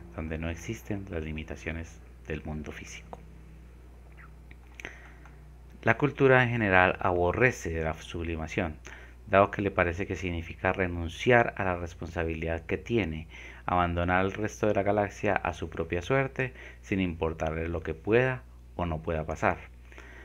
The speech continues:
La implicación de todo lo anterior es que el objetivo primordial de la cultura es propender porque todas las demás sociedades sean un poco más parecidas a la cultura, sean un poco más civilizadas. Pero no quiere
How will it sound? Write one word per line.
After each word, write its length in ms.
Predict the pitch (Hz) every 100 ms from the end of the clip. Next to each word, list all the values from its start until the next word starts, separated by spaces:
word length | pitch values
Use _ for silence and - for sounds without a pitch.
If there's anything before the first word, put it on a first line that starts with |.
| - -
La 140 | -
implicación 540 | 107 98 107 95 117 110
de 100 | 113
todo 240 | 123 120
lo 80 | 117
anterior 560 | 113 113 104 98 98 -
es 160 | 101 -
que 140 | 101
el 80 | 95
objetivo 500 | 90 92 - 110 117
primordial 560 | 117 110 98 - 90 92
de 80 |
la 100 | 104
cultura 640 | 107 117 117 - 95 90 98 - - -
es 160 | 98
propender 720 | - - 110 110 104 117 135 -
porque 320 | - 110 104
todas 240 | - 98
las 200 | 107 107
demás 280 | 104 92 87
sociedades 500 | - 92 95 87 87
sean 280 | - 98 98
un 180 | 98 95 -
poco 340 | 123 120 113
más 260 | 107 107 -
parecidas 560 | 104 92 - 87 85
a 80 | 87
la 80 | 82
cultura, 480 | - 80 113 87 - - - -
sean 300 | - 90 85
un 120 | 82
poco 400 | 82 - 92 92
más 260 | 87 92 117
civilizadas. 1160 | - - - 90 80 78 78 90 - - - - - - - - - - -
Pero 220 | 101 104
no 160 | 117 120
quiere 480 | - 117 117 -